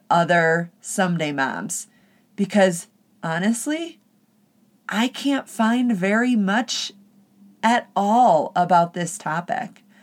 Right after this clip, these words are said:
or even anybody talking to us. There's nobody talking to the women who want to be moms sometime in the next one to five years, but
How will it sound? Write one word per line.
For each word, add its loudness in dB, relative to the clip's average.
or 0
even 0
anybody 2
talking 2
to -2
us. 2
There's 0
nobody 4
talking 0
to -8
the -2
women -4
who 2
want 2
to 2
be 2
moms 2
sometime 0
in 0
the 2
next 0
one 0
to 2
five 2
years, 0
but -4